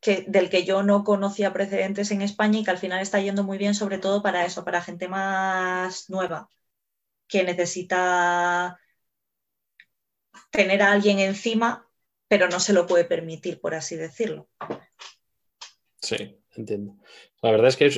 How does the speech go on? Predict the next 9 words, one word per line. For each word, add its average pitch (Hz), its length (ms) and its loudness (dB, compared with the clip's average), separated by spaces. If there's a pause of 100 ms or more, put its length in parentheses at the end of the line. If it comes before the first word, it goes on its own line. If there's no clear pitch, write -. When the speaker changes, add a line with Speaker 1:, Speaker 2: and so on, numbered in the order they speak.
(120)
Speaker 2:
eh, 120 200 -6
me 113 140 -12
parece 120 280 -2
muy 143 180 4
interesante 110 760 -2
y 110 200 -8
complicado. 104 720 -4 (1400)
Me 113 80 -10
parece, 117 440 4